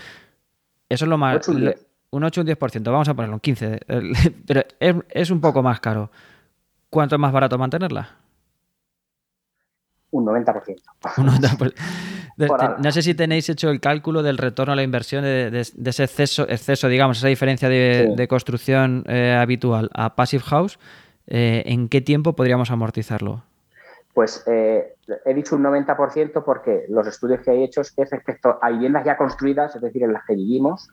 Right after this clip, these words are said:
Speaker 2: eh, eh, la mayoría de la, de la gente, hay un noventa por ciento de ahorro. Respecto a las de código técnico actuales, con la exigencia actual del código técnico, habrá en torno al setenta y cinco. Eso creo que son cálculos incluso que están en el idae, pero,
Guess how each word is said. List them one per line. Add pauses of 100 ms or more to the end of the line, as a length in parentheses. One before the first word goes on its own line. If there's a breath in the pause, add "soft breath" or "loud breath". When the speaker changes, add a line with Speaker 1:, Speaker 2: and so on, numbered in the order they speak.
(120)
Speaker 2:
eh, (180)
eh,
la
mayoría
de
la,
de
la
gente, (540)
hay
un
noventa
por
ciento
de
ahorro. (120)
Respecto
a
las
de
código
técnico
actuales,
con
la
exigencia
actual
del
código
técnico,
habrá
en
torno
al
setenta
y
cinco. (340)
Eso (420)
creo
que
son
cálculos
incluso
que
están
en
el
idae, (960 soft breath)
pero,